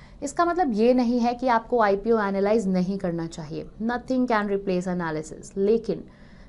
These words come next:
जैसा कि कहा गया है, असल में कुछ क्यूज हो सकते हैं। सबसे पहले ओवर सब्सक्रिप्शन के रेशो पर नज़र रखें।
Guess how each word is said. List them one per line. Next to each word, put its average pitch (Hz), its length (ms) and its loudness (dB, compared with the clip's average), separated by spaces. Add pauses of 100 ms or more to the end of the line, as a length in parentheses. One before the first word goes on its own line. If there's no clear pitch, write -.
जैसा 180 260 0
कि 185 120 -2
कहा 196 260 0
गया 202 240 2
है, 175 280 -4
असल 254 380 2
में 214 180 2
कुछ 196 300 0
क्यूज 240 280 0
हो 196 220 -2
सकते 185 320 -6
हैं। 147 200 -10 (600)
सबसे 285 360 0
पहले 185 280 -2
ओवर 220 320 0
सब्सक्रिप्शन 202 640 -8
के 254 140 0
रेशो 208 380 0
पर 190 160 0
नज़र 160 320 -4
रखें। 156 280 -14